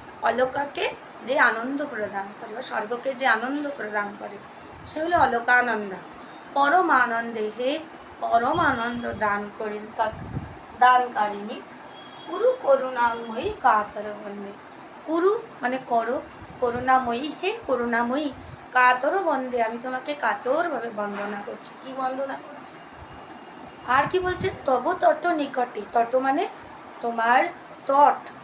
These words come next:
বা তীরের নিকটে, কাছাকাছি, যস্য নিবাস, যার বাস, খলু বৈকুণ্ঠে তস্য নিবাস, নিশ্চিতভাবে সে, উম,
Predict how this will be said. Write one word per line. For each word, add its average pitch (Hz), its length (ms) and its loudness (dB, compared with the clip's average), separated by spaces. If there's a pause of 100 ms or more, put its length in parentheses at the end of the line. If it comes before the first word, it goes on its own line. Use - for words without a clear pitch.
(120)
বা 240 100 6
তীরের 277 640 -4
নিকটে, 254 480 2
কাছাকাছি, 254 720 -2 (520)
যস্য 226 440 -2
নিবাস, 254 640 -2 (540)
যার 233 280 6
বাস, 240 340 0 (540)
খলু 294 300 2
বৈকুণ্ঠে 247 880 -4 (460)
তস্য - 600 0 (380)
নিবাস, 202 440 -6
নিশ্চিতভাবে 240 840 -2 (380)
সে, 240 340 -2 (800)
উম, 214 320 -4